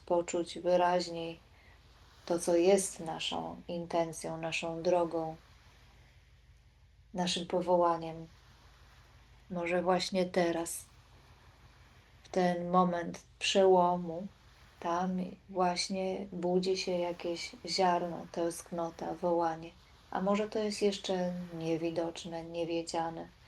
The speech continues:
I w takim razie tak ma być. Nie próbuj tego zmieniać czy dyskutować z tym. Zaufaj temu.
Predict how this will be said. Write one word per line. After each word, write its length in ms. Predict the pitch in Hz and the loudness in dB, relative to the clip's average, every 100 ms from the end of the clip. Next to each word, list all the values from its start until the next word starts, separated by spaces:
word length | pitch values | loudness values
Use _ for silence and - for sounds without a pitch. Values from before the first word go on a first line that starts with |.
| - - - - - - - - | -20 -20 -20 -20 -20 -20 -20 -12
I 240 | 180 170 175 | -8 -8 -8
w 80 | - | -4
takim 300 | 180 180 190 | -4 -2 2
razie 280 | 190 185 | 2 2
tak 280 | 185 190 190 | 2 2 0
ma 160 | 180 170 | -2 0
być. 460 | 180 185 - - - - - - - - - - - - 220 | 0 0 -4 -10 -14 -20 -20 -20 -20 -20 -20 -20 -20 -20 -12
Nie 400 | 185 180 180 185 185 - - - | -6 -4 -4 -8 -12 -18 -20 -8
próbuj 640 | 185 180 175 170 170 180 180 | 0 0 2 -2 -2 -6 -10
tego 580 | - 170 160 165 165 165 | -4 -2 0 0 0 -4
zmieniać 840 | 165 165 160 160 160 160 160 - - - | -6 -6 -4 -4 -4 -6 -6 -6 -6 -8
czy 440 | 170 165 165 170 175 | -8 -6 -6 -8 -4
dyskutować 720 | 180 - 180 180 165 160 160 | -4 -2 -2 2 2 0 -4
z 80 | - | -10
tym. 260 | 165 160 160 - - | -10 -10 -14 -20 -10
Zaufaj 520 | 180 175 196 190 170 | -4 -2 -2 -2 -2
temu. 380 | - 165 160 | -2 -6 -6